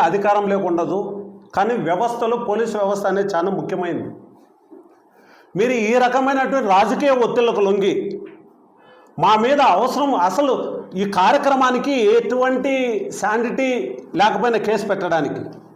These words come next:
మా మీద అనవసరంగా ఫార్టీ వన్ నోటీస్ ఇవ్వడము, కేసు పెట్టడం అనేది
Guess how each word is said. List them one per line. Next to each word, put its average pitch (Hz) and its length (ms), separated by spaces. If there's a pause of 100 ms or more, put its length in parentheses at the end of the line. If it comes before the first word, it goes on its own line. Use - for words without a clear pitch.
(640)
మా 170 160
మీద 240 180 (100)
అనవసరంగా 220 540
ఫార్టీ 185 260
వన్ 208 180
నోటీస్ 202 320
ఇవ్వడము, 175 320 (160)
కేసు 196 240
పెట్టడం 185 380
అనేది 190 280